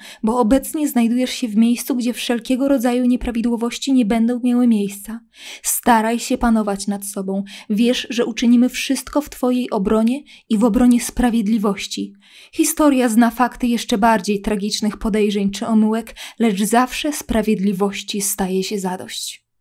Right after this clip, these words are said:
Siedemnastego marca tysiąc dziewięćset sześćdziesiątego ósmego roku Karol Kot,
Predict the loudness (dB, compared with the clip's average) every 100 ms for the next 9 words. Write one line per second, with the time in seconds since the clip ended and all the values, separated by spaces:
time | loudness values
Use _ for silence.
0 | _ -6 0 4 4 4 0 0 4 4
1 | 2 -2 -6 -6 -4 0 0 0 0 2
2 | 2 0 -4 -10 -6 -6 -4 -6 -4 -4
3 | -6 -8 -6 -4 -2 -2 -2 -4 -4 -10
4 | -10 _ _ _ _ -4 0 0 0 -4
5 | -6 -8